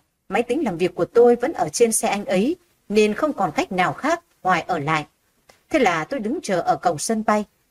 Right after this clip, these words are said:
đến tận tối muộn. Đêm đến trời đủ cơn mưa lớn, tôi lạnh đến run người và cầm cập. Lạc Trầm An không đến, gọi điện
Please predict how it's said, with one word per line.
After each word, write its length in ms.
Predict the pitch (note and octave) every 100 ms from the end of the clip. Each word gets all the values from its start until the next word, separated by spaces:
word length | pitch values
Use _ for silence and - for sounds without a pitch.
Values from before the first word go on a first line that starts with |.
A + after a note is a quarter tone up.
| _
đến 280 | - G3+ C4+ E4+
tận 140 | - -
tối 160 | G3 E4+
muộn. 180 | F3+ E3+ - _ _ _ - _
Đêm 200 | G#3+ G#3+
đến 300 | F#3+ F#3+ D#4+
trời 160 | D4 F#3+
đủ 160 | D3+ D#3
cơn 300 | - C4+ C4
mưa 120 | C4+
lớn, 320 | A#3+ G3+ D#4+ F#4 _ _ -
tôi 160 | D4
lạnh 220 | G3 F3 - _
đến 200 | F3 A#3+
run 340 | - D4+ C4
người 280 | F3+ E3+ C#3+ - _ -
và 140 | F3
cầm 320 | - F3+ D3+ -
cập. 180 | - - _ _ _ _ _
Lạc 160 | - F#3
Trầm 180 | - D#3+ -
An 180 | G#3+
không 240 | G3+ - G#3
đến, 280 | G#3 F#3+ C4 E4+ _ _ -
gọi 180 | A3+ G3
điện 200 | G3